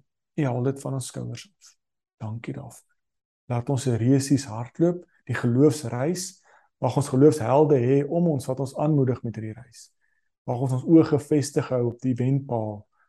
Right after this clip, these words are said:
op U wat vir ons aan, aan, aanraai en aanskree en aanhits om na U toe te hardloop. Mag ons in die proses U koninkryk uitbrei deur U hande en voete te wees in hierdie wêreld.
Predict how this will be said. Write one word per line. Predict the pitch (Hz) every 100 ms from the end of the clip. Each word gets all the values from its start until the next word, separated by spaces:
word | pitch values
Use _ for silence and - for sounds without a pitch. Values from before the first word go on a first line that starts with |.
| _ _
op | 135 127 -
U | 151 127 - _ _ -
wat | 117
vir | -
ons | 127 113 -
aan, | 135 139 127 117 _ _ _ _
aan, | 165 156 147 123 -
aanraai | 165 156 131 123 117
en | 127
aanskree | 143 143 - - 147 135 127
en | 160
aanhits | 131 120 120 - - _ _ _
om | - 131
na | 143
U | 135
toe | 139 131
te | 127
hardloop. | 104 - - 120 _ _ _ _ _ _ -
Mag | 120 -
ons | 131 139
in |
die | 127
proses | 131 123 - 147 135
U | 135
koninkryk | - 147 143 143 131
uitbrei | 151 143 143 120 107 - _ _ _ _ _
deur | 120 120 -
U | 165
hande | 123 120 123
en | 120
voete | - 120 127
te | 120
wees | 104 95 92 - _ _ -
in | 123 107
hierdie | 107 104
wêreld. | 101 - - _